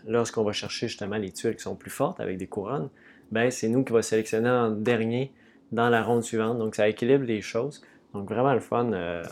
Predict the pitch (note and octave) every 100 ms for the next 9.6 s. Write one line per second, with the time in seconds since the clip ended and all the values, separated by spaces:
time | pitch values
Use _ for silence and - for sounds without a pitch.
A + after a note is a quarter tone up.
0 | - A#2+ A#2 A2 G#2 G2+ A2 - - -
1 | - _ F#2+ F2 E2+ F2 F2+ F2+ - -
2 | A#2+ - - C3+ B2 A#2 A2 G#2 A#2+ -
3 | _ - - - - - - - - _
4 | _ _ _ - G2+ G#2 G#2+ A#2 A2+ A2+
5 | G#2+ - - - - - - - - D3+
6 | D#3+ D3 B2 B2 B2+ B2+ B2+ B2+ B2+ B2+
7 | - A2+ A#2+ - A2 - F2+ - - G2
8 | B2+ - A2 A#2 A#2 A#2 B2 G#2 C3 B2+
9 | G#2+ G2 G#2 A#2 G2+